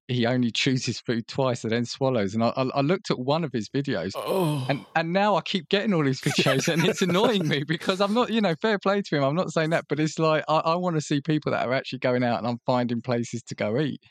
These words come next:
Speaker 2: When you watch the first one, how, about how long was the video?
Speaker 1: Oh, well, the video, I may have even watched it a couple of times because, you know, sometimes they, they go so fast and I'm like,
Speaker 2: <laughs>
Speaker 1: "D-, you know, did he actually do that?" And I was
Speaker 2: Oh, yeah.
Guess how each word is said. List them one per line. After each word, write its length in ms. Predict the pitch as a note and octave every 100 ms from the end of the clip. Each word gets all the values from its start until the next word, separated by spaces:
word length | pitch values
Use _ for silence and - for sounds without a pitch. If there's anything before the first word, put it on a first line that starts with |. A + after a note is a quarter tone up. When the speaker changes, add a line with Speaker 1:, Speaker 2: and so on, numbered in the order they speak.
| _ _ _
Speaker 2:
When 220 | - G2+
you 100 | G2+
watch 320 | F#2 F#2+ G#2+ -
the 100 | A2
first 320 | A#2 A2+ -
one, 120 | E2
how, 260 | F2 A#2 A#2
about 300 | A#2 B2+ C3+
how 140 | C#3 C3+
long 240 | B2+ A#2+
was 200 | A2 G#2
the 100 | G#2+
video? 440 | G#2+ A#2+ G#2 G2 - _ _ -
Speaker 1:
Oh, 120 | G3+
well, 240 | D3 D#3+ C3+
the 100 | C3
video, 300 | G3+ A3 D3
I 40 |
may 180 | C3 D#3+
have 120 | B2
even 240 | D3 B2 G#2+
watched 300 | E3 - -
it 80 |
a 40 | F#2+
couple 260 | - -
of 40 | A2
times 300 | - G2 G2
because, 280 | A#2 - B2
you 80 |
know, 140 | C#3+ D#3+
sometimes 460 | D3 D#3 C#3+ C3+
they, 160 | D#3+ A#2+ -
they 80 | C3
go 180 | A#2+
so 260 | A#2 - A#2+
fast 380 | A#2 D3+ D3 B2
and 80 | B2
I'm 120 | C3
like, 220 | B2+ A#2+ -
Speaker 2:
<laughs> 80 | C#3
Speaker 1:
"D-, 240 | D3 D3+ C#3
you 100 | D#3+
know, 140 | B2+
did 160 | A#2 B2+
he 140 | C#3+
actually 320 | D3 - A#2+
do 260 | A#2+ G3+ G3
that?" 220 | G#2+ G#2
And 100 | G#2+
I 40 |
was 100 | A2
Speaker 2:
Oh, 40 |
yeah. 60 | A2